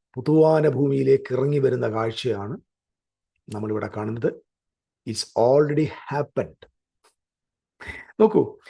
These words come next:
അതിനെക്കുറിച്ചുള്ള വിശദീകരണം ഞാൻ കൂടുതൽ പറയുന്നില്ല. ഒറ്റ കാര്യം പറയും, ഓൾഡ് കവനന്റ് ഒരു ടെമ്പിൾ ആണെങ്കിൽ, ന്യൂ കവനന്റ്, ഓൾഡ് ടെസ്റ്റമെന്റിലെ, ആ, ടെമ്പിൾ എന്ന് പറഞ്ഞ ഒരു, ഒരു കല്ലുകൊണ്ട് നിർമ്മിച്ച ഒരു ആലയമാണെങ്കിൽ, പുതിയ യെരൂശലേമാണെങ്കിൽ,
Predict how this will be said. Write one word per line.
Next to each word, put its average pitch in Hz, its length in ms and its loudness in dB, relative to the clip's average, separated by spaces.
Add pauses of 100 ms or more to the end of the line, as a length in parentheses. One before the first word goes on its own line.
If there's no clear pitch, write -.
(960)
അതിനെക്കുറിച്ചുള്ള 190 640 6
വിശദീകരണം 170 480 2
ഞാൻ 143 140 2
കൂടുതൽ 139 300 4
പറയുന്നില്ല. 120 320 -2
ഒറ്റ - 400 -4
കാര്യം 104 340 -2
പറയും, 101 240 -10 (160)
ഓൾഡ് 185 460 8 (120)
കവനന്റ് 135 400 0
ഒരു 139 240 -6 (160)
ടെമ്പിൾ 120 300 0
ആണെങ്കിൽ, 120 320 -4
ന്യൂ 117 380 -6 (160)
കവനന്റ്, 120 400 -4 (240)
ഓൾഡ് 190 460 6
ടെസ്റ്റമെന്റിലെ, 135 680 0 (580)
ആ, 113 340 2 (420)
ടെമ്പിൾ 135 460 4
എന്ന് 135 120 4
പറഞ്ഞ 120 160 2
ഒരു, 113 280 2 (220)
ഒരു 117 400 -2
കല്ലുകൊണ്ട് 147 400 2
നിർമ്മിച്ച 123 280 0
ഒരു 110 80 0
ആലയമാണെങ്കിൽ, 120 720 -2
പുതിയ 131 260 2
യെരൂശലേമാണെങ്കിൽ, 110 680 -2